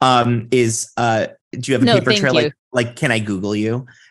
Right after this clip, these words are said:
Speaker 1: And, uh, just 'cause I'm g-, not gonna forget it, the whole episode is gonna bother me and I can't focus on what we're talking about. Um, can I go-, like, do you have a paper trail? C-, can I Google you being like, "Oh yeah, Michael Kushner is a producer. Oh yeah, Rachel Wright is, uh, you know, a sex therapist, uh,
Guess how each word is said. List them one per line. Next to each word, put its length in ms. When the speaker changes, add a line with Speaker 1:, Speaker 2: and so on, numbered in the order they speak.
Speaker 1:
And, 320
uh, 220
just 340
'cause 160
I'm 140
g-, 60
not 220
gonna 160
forget 340
it, 120
the 80
whole 180
episode 300
is 100
gonna 160
bother 220
me 100
and 80
I 60
can't 200
focus 320
on 60
what 100
we're 80
talking 200
about. 180
Um, 380
can 160
I 60
go-, 200
like, 140
do 80
you 80
have 80
a 60
paper 180
trail? 320
C-, 140
can 160
I 40
Google 360
you 160
being 200
like, 300
"Oh 80
yeah, 160
Michael 240
Kushner 300
is 100
a 60
producer. 400
Oh 60
yeah, 160
Rachel 260
Wright 120
is, 540
uh, 60
you 160
know, 80
a 80
sex 220
therapist, 380
uh, 140